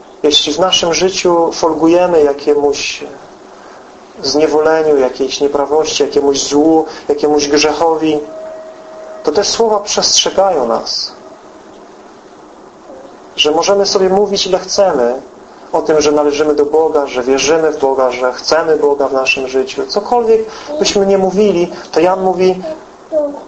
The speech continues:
jeżeli w twoim życiu mieszka grzech i rządzi w twoim życiu, jeżeli ty chodzisz w tym grzechu na co dzień, jeżeli ten grzech cię zniewala,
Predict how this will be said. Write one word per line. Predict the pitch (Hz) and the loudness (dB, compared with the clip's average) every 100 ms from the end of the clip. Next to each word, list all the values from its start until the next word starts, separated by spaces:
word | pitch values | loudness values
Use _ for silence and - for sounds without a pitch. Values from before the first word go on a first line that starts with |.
| 285 269 - - - - 143 | -16 -18 -18 -16 -16 -2 0
jeżeli | 143 180 180 180 170 | 2 2 2 0 -2
w | - | -8
twoim | - - 208 202 | -6 -2 0 2
życiu | 175 220 - 170 | 0 0 -2 0
mieszka | 202 196 - 151 | 0 0 -2 -2
grzech | 147 170 185 - | 0 2 0 0
i | 127 | -4
rządzi | 127 190 202 135 | 0 0 0 -4
w | |
twoim | - 131 123 123 | -6 -6 -4 -6
życiu, | 123 120 139 160 311 - - - | -8 -8 -10 -8 -10 -14 -18 -2
jeżeli | 147 170 190 196 | 0 2 2 2
ty | 196 226 220 - - | 4 2 2 -6 -10
chodzisz | - - 233 220 196 - | -4 0 0 -2 -4 -6
w | - | 0
tym | 151 | 0
grzechu | 147 147 156 165 | 2 0 0 0
na | 151 | 0
co | 147 175 156 | 0 0 0
dzień, | 120 | 0
jeżeli | 123 170 175 | -2 -2 0
ten | 190 | 0
grzech | 185 214 220 - | 2 0 -2 0
cię | 208 | 0
zniewala, | 180 185 190 190 185 139 135 | 2 0 2 2 0 0 -2